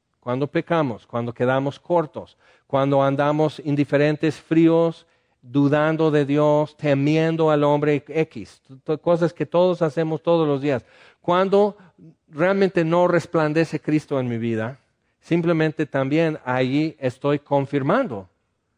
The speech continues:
que soy gracia, por, salvo por gracia. Soy, estoy confirmando que no es por mis méritos. Eso no justifica ni excusa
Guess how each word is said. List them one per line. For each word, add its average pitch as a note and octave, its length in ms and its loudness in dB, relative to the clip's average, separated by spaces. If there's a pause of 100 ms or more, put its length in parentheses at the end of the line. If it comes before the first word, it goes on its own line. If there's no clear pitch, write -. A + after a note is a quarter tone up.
(300)
que B2 80 -10
soy C3+ 200 -4
gracia, B2+ 460 -4
por, C3 260 -4
salvo C#3+ 420 -2
por B2 200 -4
gracia. B2+ 460 -6 (360)
Soy, E3+ 320 0
estoy E3 340 0
confirmando D3 1000 0 (240)
que C3+ 360 0
no C#3+ 240 0
es C3+ 100 -4
por B2 220 0
mis A#2+ 220 -6
méritos. B2+ 600 -6 (240)
Eso D#3+ 260 0
no F3 220 2
justifica E3 840 0
ni C#3 140 0
excusa C3+ 800 -2